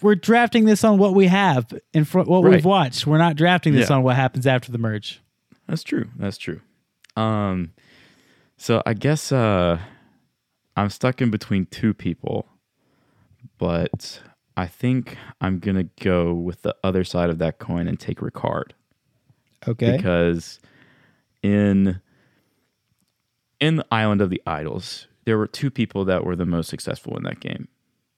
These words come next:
Speaker 2: There was Tommy and there was Lauren. And people identified Lauren as the bigger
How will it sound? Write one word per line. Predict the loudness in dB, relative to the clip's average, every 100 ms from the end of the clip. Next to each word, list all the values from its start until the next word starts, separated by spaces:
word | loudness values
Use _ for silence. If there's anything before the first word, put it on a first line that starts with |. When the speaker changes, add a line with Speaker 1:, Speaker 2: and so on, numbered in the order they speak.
| _ _ -20
Speaker 2:
There | -10 -8
was | -8
Tommy | -12 -4 0 0 -2 -6 _ _ _ _ _
and | -10 -6 -4
there | -4
was | -4 -6 -6
Lauren. | -4 -4 -6 -12 _ _ _ _ _ _ _ _ _ _
And | -10 -8 -6 -8 -10 -18 _ _ _ _ _ _ _ _ _ _
people | -8 -6 -2 -2 -2
identified | -4 -2 -2 -2 -2 -4
Lauren | -2 0 0 0 -2
as | -6 -8 -6
the | -8
bigger | -4 -4 -2 -4